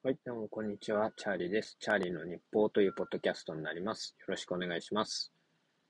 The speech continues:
えー、今日はまたさらに四月四日という、えー、ポッドキャストの三本目を撮ってます。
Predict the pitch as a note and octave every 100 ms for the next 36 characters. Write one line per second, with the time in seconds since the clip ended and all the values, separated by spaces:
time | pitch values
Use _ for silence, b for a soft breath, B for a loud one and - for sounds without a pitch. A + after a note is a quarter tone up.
0 | _ _ _ F#2+ F2 F#2+ - F#2+ F2+ A2+
1 | - _ - G#2 A#2 - C3+ G#2 F2 G2+
2 | - A#2 G#2 - F2 E2 - - F2+ -
3 | - A2 F#2+ E2+ D#2+ D#2+ - _ - F2+
4 | E2 E2 D#2+ - G#2 F2 G#2 F#2+ - D#2+
5 | F2+ G2 - F#2+ F#2+ F#2 G2 G2 G#2+ F2+
6 | - D#2+ - -